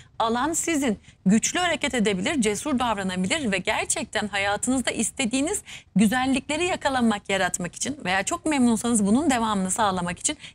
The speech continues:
gerekli adımları atabilirsiniz. Biraz mesleki konularla ilgili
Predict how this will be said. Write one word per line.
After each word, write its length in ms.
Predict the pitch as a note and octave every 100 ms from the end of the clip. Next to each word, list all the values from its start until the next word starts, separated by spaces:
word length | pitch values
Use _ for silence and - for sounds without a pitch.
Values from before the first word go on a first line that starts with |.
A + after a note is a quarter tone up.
| -
gerekli 340 | A3 B3 D#4
adımları 360 | D#4+ A3 A3+ C4+
atabilirsiniz. 720 | G#3 G#3 F#3 F3+ E3+ G#3+ - - - - -
Biraz 240 | A#4 F#4
mesleki 520 | A#3+ C4 - D4+ F4+
konularla 500 | - C#4 B3+ C#4+ D4+
ilgili 400 | B3+ G#3 F3 A#3